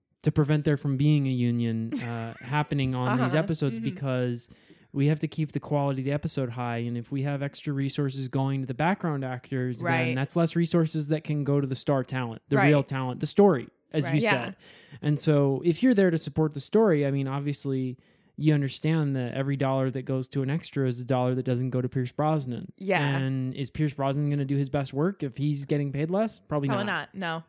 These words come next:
Speaker 2: No.
Speaker 1: No, he's not gonna be motivated.
Speaker 2: Right. Well, and if you're not shooting sixteen, eighteen hour days with no breaks, are we gonna get the best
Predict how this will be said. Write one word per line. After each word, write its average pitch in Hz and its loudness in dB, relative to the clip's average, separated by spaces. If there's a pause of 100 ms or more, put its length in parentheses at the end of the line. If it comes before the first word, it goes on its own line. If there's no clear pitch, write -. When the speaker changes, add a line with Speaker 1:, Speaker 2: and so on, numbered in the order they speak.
(100)
Speaker 2:
No. 139 -2
Speaker 1:
No, 113 -8
he's 135 -6
not 156 0
gonna 156 -2
be 143 0
motivated. 135 -2
Speaker 2:
Right. 208 -2
Well, 254 0
and 247 0
if 240 -2
you're 254 -2
not 220 0
shooting 208 -6
sixteen, 202 -8
eighteen 185 -8
hour 170 -2
days 196 -4
with 185 -8
no 180 -4
breaks, - -4
are 190 2
we 185 -2
gonna 175 -4
get 170 -6
the 175 -14
best - -10